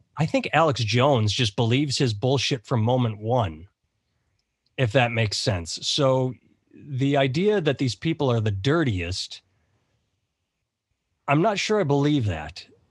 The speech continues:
Um, I think a lot of the people on January sixth were, I mean, just stupid. Just, I'm, I'm not sure how to put it. They're manipulated. They're easily, they're, they're malleable. Sometimes the leaders, yes,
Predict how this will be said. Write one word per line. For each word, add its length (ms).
Um, 540
I 100
think 160
a 40
lot 180
of 60
the 60
people 300
on 220
January 400
sixth 480
were, 640
I 40
mean, 140
just 180
stupid. 640
Just, 300
I'm, 200
I'm 100
not 140
sure 100
how 40
to 40
put 160
it. 60
They're 140
manipulated. 960
They're 140
easily, 540
they're, 180
they're 140
malleable. 600
Sometimes 580
the 100
leaders, 460
yes, 360